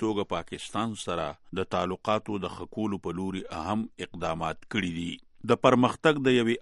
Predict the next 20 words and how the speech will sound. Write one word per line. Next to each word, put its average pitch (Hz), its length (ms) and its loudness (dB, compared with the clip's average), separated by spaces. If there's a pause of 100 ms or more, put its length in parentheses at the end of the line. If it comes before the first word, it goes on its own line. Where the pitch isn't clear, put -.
علامې 101 460 2
په 107 160 -2
توګه 110 400 2
د 95 140 0
دسمبر 92 500 -4
په 90 160 -2
دریم 107 340 -2
تاریخ 95 320 -4
افغانستان، 85 800 -4 (120)
تاجکستان، 87 840 -4
کرغیزستان 87 880 -6 (240)
او 92 80 2 (140)
پاکستان 90 720 -2 (220)
د 92 200 0
بجلی 101 400 4
د 110 240 2
تیرولو 107 480 2
د 101 120 2
یو 92 100 2
لین 107 280 0